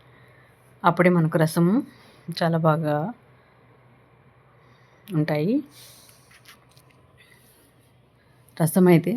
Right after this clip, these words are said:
సూపర్ ఉంటాయండి. చూసారు కదా, ఇలా ఉప్పు అన్నీ చెక్ చేసుకొని ఒకసారి కలుపుకుంటూ ఈ విధంగా వచ్చినప్పుడు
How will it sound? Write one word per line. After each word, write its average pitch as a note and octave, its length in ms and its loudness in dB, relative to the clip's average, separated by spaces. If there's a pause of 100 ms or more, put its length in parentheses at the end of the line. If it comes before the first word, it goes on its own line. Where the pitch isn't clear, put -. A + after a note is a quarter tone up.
(100)
సూపర్ D#3+ 400 0
ఉంటాయండి. D#3+ 540 2 (4000)
చూసారు D#3+ 380 -2
కదా, D#3+ 200 -2 (260)
ఇలా E3+ 160 -2 (220)
ఉప్పు E3 260 -4 (160)
అన్నీ E3 280 4 (360)
చెక్ D#3+ 240 -6
చేసుకొని E3+ 420 -2 (140)
ఒకసారి E3+ 420 -2 (640)
కలుపుకుంటూ E3+ 680 -2 (560)
ఈ F3+ 120 -2
విధంగా E3 300 2
వచ్చినప్పుడు E3 420 -4